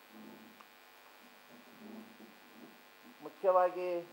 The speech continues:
ಪೂಜ್ಯರು ತಿಳ್ಕೊಳ್ಬೇಕಾಗಿರ್ತಕ್ಕಂಥದ್ದು, ಈ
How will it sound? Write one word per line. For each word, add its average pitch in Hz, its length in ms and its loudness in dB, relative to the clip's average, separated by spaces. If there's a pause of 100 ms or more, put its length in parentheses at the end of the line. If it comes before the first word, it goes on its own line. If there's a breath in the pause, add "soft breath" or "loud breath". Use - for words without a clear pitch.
(2250)
ಪೂಜ್ಯರು 170 420 0
ತಿಳ್ಕೊಳ್ಬೇಕಾಗಿರ್ತಕ್ಕಂಥದ್ದು, 151 1600 0 (1800)
ಈ 135 100 -8